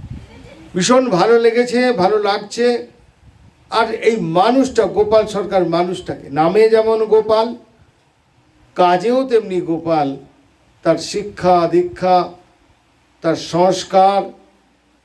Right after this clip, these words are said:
তার সংস্কৃতি, তার কৃষ্টি, সব কিছু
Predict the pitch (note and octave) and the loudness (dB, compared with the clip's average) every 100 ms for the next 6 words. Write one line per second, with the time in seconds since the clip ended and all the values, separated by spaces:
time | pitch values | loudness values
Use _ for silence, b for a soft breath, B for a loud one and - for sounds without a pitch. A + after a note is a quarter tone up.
0 | _ _ _ F3+ F3 - F#3+ G#3 - - | _ _ _ -2 -2 0 0 0 -2 0
1 | G#3+ G#3+ A#3 A#3 A3 - - _ _ _ | 0 2 2 2 0 -6 -16 _ _ _
2 | _ _ _ - F#3+ - - B3 C4 - | _ _ _ 0 0 0 0 2 2 0
3 | - B3+ C4 A3 - - _ _ _ _ | 0 0 0 -4 -8 -20 _ _ _ _
4 | - G#3+ A#3+ A#3 - - F#3+ A#3 F3+ C#3 | -2 2 2 0 -8 -16 -8 -4 -2 -4